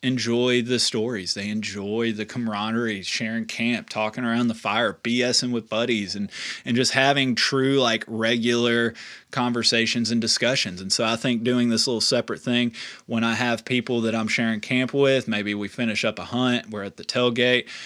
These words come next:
uh, or they come over here to my place and we can train and, and, you know, we have the discussions and debates, uh, <laughs> very often. Uh,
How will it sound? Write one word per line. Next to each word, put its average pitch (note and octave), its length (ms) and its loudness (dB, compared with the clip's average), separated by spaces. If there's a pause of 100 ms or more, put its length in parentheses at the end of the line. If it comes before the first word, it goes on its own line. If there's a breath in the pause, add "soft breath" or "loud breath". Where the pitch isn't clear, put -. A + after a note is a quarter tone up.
(200 loud breath)
uh, A2 400 0
or G#2 280 -4
they G#2+ 140 -4
come A#2 260 2
over A2+ 240 2
here B2 260 2
to A2+ 100 -2
my A2 220 0
place A#2 420 0
and G#2 80 -6
we G2 80 -6
can F#2+ 140 -12
train B2 460 2
and, G#2 220 -2
and, G#2+ 260 -2
you A2+ 100 0
know, G#2 120 -2
we A2 140 -4
have A#2+ 260 -2
the G#2+ 80 -2
discussions A#2 720 2
and G#2 160 -2
debates, A#2+ 600 0
uh, A#2 240 0
<laughs> E3+ 120 2
very A#2+ 360 2
often. A#2+ 480 2 (400 loud breath)
Uh, G#2 400 0